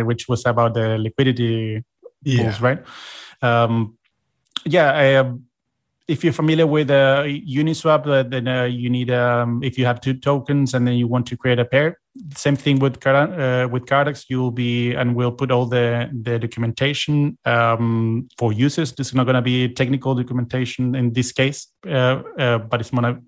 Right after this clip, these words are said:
Speaker 1: it's gonna be for end users on how to create your, your token. Um, if you're not familiar with, uh, with, uh, dexes in, in this case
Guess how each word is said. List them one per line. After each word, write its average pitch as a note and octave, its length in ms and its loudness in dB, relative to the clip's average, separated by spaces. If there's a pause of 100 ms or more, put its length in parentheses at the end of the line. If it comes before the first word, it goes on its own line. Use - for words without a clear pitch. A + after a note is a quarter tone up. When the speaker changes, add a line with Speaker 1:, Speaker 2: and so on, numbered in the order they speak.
(340)
Speaker 1:
it's D#3+ 160 -10
gonna B2 180 -2
be A#2 120 0
for A2+ 280 -4
end C3 220 2
users C#3+ 380 -2 (420)
on A#2 140 0
how C3 180 2
to C3+ 160 -6
create C3 280 0
your, B2 880 2
your A#2+ 260 -6
token. D#3 460 -4 (340)
Um, A#2 760 2 (360)
if - 140 0
you're F3 100 6
not D#3 140 4
familiar D#3 380 2
with, C3+ 200 0
uh, C3+ 340 4
with, A#2+ 220 -4
uh, B2+ 200 2
dexes C3 540 -4
in, C3+ 140 0
in B2 120 2
this C#3 200 2
case C#3+ 380 0